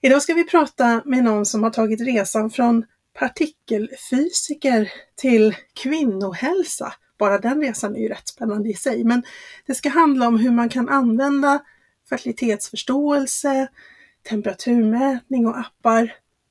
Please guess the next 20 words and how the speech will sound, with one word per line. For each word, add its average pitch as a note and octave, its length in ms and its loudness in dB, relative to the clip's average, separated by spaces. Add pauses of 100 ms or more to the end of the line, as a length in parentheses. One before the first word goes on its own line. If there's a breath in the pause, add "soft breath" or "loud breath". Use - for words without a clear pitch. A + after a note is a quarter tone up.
ur C4+ 140 -2
ett C4+ 140 -2
livsperspektiv. A#3 920 -4 (260 loud breath)
Som D#4 280 0
preventivmetod C#4+ 920 0
men C4 180 2
också A3+ 240 -4
för A3 140 -6
att A3 140 -4
bli G3+ 300 0
gravid F#3+ 520 -4 (1000 soft breath)
och, A#3 240 -6 (440)
ja, G#3 200 -10 (160)
genom A#3+ 340 0
alla A3 200 0
faser G3+ 360 -6
i A3 80 -2
livet C#4+ 380 -2
helt - 280 -12
enkelt. - 480 -18